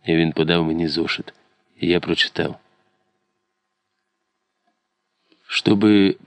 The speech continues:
преодолеть сейчас расстояние от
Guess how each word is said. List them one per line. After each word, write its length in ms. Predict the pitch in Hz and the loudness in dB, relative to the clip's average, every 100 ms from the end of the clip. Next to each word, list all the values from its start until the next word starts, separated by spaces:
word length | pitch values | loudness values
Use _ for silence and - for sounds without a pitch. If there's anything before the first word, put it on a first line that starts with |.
| - | 0
преодолеть 1400 | 107 107 - 113 104 101 104 92 101 117 95 - - - _ _ - | 4 4 2 0 2 0 2 2 2 2 0 -4 -10 -12 _ _ -14
сейчас 840 | - - 95 - 117 120 - - - _ - | -6 0 0 2 2 2 0 -8 -16 _ -2
расстояние 1500 | 98 110 107 85 - - - - 101 95 107 107 95 90 | 2 4 2 -2 -8 -8 -6 0 2 4 4 2 2 0
от 460 | 82 92 98 82 | -2 0 0 0